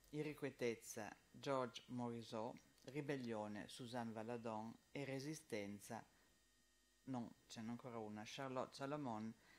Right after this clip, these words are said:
e passione, Frida Kahlo. Ehm, il, il pu-, un altro punto che voglio sottolineare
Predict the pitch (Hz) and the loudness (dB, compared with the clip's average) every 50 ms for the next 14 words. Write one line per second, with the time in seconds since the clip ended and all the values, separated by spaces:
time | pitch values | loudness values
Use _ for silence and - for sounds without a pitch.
0 | - - - - - - - 143 139 127 - - 131 113 104 101 104 107 107 - | -20 -20 -10 -8 -8 0 2 2 2 2 0 -2 -2 -2 0 -2 -2 -4 -6 -6
1 | - - - 113 107 98 104 - - - 76 76 76 - 62 - - - - - | -8 -8 -8 -6 -6 -6 -8 -10 -10 -14 -12 -12 -10 -10 -10 -12 -12 -20 -20 -20
2 | - - - - - - - - - - - - - 151 156 156 147 143 143 139 | -20 -20 -20 -20 -20 -20 -20 -20 -20 -20 -20 -2 2 4 6 6 6 6 4 4
3 | 135 131 127 120 110 - - - - - - - - - - - - - - - | 4 2 0 -2 -4 -6 -10 -16 -20 -20 -20 -20 -20 -20 -20 -20 -20 -20 -20 -20
4 | - - - 208 220 233 226 185 - - 180 170 160 - - 220 226 190 170 160 | -14 0 6 6 8 8 6 4 2 0 0 -2 -4 0 4 6 6 6 6 6
5 | 170 180 202 202 - 202 180 - 185 190 180 165 147 - 143 123 - 135 131 151 | 6 6 6 4 2 0 0 4 6 6 6 6 4 2 0 0 0 2 4 4
6 | 151 139 135 131 - 127 - - 139 131 135 139 135 131 123 120 110 107 107 104 | 4 4 0 -2 -4 -6 -4 -2 -2 0 0 2 2 2 2 2 0 0 -2 -2
7 | 113 120 139 | -2 -4 -4